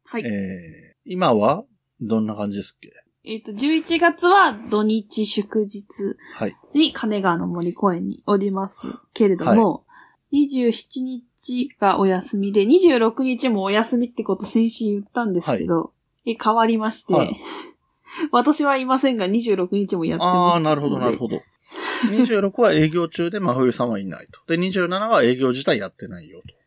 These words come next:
Speaker 1: そういう感じになりました。
Speaker 2: はい。言っといてよかったかもしれないですね。
Speaker 1: はい。
Speaker 2: で、これ寒くなってくると営業の頻度が下がったりとか、完全にお休みになったりっていうのがまた出てくると思うんで、そちらは、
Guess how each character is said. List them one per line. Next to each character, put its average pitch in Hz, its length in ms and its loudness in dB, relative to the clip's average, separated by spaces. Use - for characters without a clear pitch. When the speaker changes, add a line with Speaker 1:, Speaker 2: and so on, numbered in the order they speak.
Speaker 1:
そ - 320 -2
う 254 60 -2
い 240 100 -2
う 233 80 -2
感 240 220 4
じ 254 140 -4
に 320 140 6
な 226 140 4
り 214 100 4
ま 196 140 2
し 196 80 -6
た。 - 80 0
Speaker 2:
は 104 80 2
い。 92 100 -12
言 117 140 -4
っ - 20 -2
と 113 140 0
い - 40 -4
て 101 80 -6
よ 98 100 -8
か 98 80 -10
っ - 40 -12
た - 100 -8
か 226 60 0
も - 100 -6
し - 140 -20
れ 90 60 -20
な - 60 -16
い - 20 -12
で 90 60 -12
す - 140 -10
ね。 117 80 -6
Speaker 1:
は - 60 -12
い。 - 60 -20
Speaker 2:
で、 302 260 6
こ 285 100 2
れ 285 60 4
寒 254 240 2
く 240 100 -2
な 202 100 2
っ - 40 -10
て 175 100 0
く 156 120 0
る 160 80 -4
と 196 300 -2
営 160 140 2
業 156 200 -2
の 151 160 -4
頻 151 240 -6
度 117 100 0
が 101 80 -4
下 - 160 -2
が 113 100 2
っ - 80 -2
た 101 140 -2
り 95 120 -8
と 98 100 -12
か、 120 420 -2
完 120 200 -2
全 113 100 2
に 110 60 0
お 110 80 2
休 110 200 0
み 113 80 0
に 113 40 0
な 110 80 2
っ - 40 -8
た - 100 -6
り 92 100 -8
っ - 20 -12
て - 100 -16
い 107 40 -8
う - 20 -8
の 98 40 -8
が 95 60 -6
ま 98 100 -4
た 101 120 -4
出 113 120 2
て 98 100 -6
く 98 100 -16
る 113 100 -16
と - 80 -12
思 95 140 -14
う - 20 -14
ん 113 40 -14
で、 147 80 -8
そ 120 120 -8
ち - 140 -12
ら 101 100 -2
は、 98 220 -6